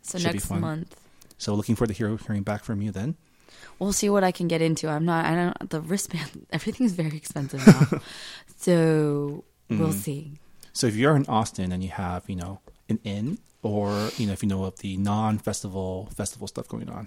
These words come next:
Speaker 2: you know, give us, give us a holler.
Speaker 1: <laughs>
Speaker 2: We will be grateful.
Speaker 1: We will.
Speaker 2: Yeah.
Speaker 1: I will.
Speaker 2: Awesome. And the other big thing going on Collaboration right now, um, are auditions.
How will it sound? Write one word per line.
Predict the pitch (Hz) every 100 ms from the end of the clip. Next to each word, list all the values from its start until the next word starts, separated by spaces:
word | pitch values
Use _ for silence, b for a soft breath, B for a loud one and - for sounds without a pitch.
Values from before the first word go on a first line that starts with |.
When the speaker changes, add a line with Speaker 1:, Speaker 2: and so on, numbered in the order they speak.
| -
Speaker 2:
you | 110
know, | 123
give | 160 170
us, | 165
give | - 139 -
us | 151
a | 147 135
holler. | 147 120 123
Speaker 1:
<laughs> | - - - 151 156 - _ _ - - - _
Speaker 2:
We | 117
will | 110
be | 107 110 107
grateful. | - 113 110 - 92 104 - b b - _ -
Speaker 1:
We | 175 185
will. | 175 160 151 147 -
Speaker 2:
Yeah. | 151 226 - -
Speaker 1:
I | 165
will. | 156 156 151 151 -
Speaker 2:
Awesome. | - - 95 101 202
And | 117
the | 156
other | 165 202
big | 196 185
thing | 185 170
going | 156 156
on |
Collaboration | 151 156 147 147 147
right | 139
now, | 139 139 135 135 - -
um, | 110 107 104 104 -
are | 107 107 107
auditions. | 117 156 - 95 98 -